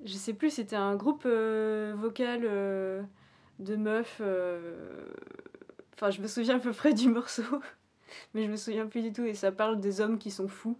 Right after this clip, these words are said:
le morceau. Et je sais qu'à un moment, il faut faire « Wouhouhou ». Et, euh, et moi, j'ai voulu, et c'est, il y avait que une personne qui pouvait faire le « Wouhouhou » comme ça. Et moi, j'ai fait « Ah, moi, je veux le faire ». Euh, sauf que je me rendais pas compte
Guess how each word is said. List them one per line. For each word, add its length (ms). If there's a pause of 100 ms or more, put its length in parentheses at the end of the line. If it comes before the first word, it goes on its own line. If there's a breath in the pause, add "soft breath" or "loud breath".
le 80
morceau. 420 (460 loud breath)
Et 140
je 100
sais 200
qu'à 160
un 60
moment, 240
il 100
faut 100
faire « 200 (440 loud breath)
Wouhouhou ». 880 (1040 soft breath)
Et, 200
euh, 420 (100)
et 80
moi, 160
j'ai 160
voulu, 420
et 80
c'est, 140
il 80
y 60
avait 160
que 100 (120)
une 160
personne 380
qui 120
pouvait 260
faire 180
le « 120
Wouhouhou » 680 (280 loud breath)
comme 140
ça. 220 (1040)
Et 60
moi, 120
j'ai 100
fait « 160
Ah, 180
moi, 120
je 100
veux 60
le 60
faire ». 320 (760 loud breath)
Euh, 600 (180)
sauf 220
que 100
je 120
me 80
rendais 200
pas 120
compte 280